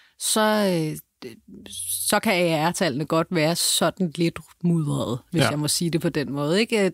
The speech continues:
Speaker 1: Man har måske ikke lige, man ved ikke med sikkerhed, at dem, der i dag betaler, er dem, der vil være de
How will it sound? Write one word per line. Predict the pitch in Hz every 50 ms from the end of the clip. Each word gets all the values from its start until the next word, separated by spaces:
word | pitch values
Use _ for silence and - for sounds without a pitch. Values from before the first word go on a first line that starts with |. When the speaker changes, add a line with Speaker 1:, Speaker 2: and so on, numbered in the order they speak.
| - 180
Speaker 1:
Man | 202 202 190
har | 208 202
måske | 190 175 - 220
ikke | 208 190 - -
lige, | 190 196 202 208 190 _ _ _ _ - 170 170 165 - -
man | 185 180 165
ved | 202 226 214
ikke | 190 - 208
med | 196
sikkerhed, | - 190 175 180 196 190 180 151
at | 147 -
dem, | 180 175 180
der | 185 175
i | 147
dag | - 165 165 117 -
betaler, | 180 - - 175 156 120 113 151 165 160 - - - - - -
er | 202
dem, | 170 190 180 170
der | 180
vil | 165 170 170 147 139 - -
være | 175 156 139
de | 139 - 156 139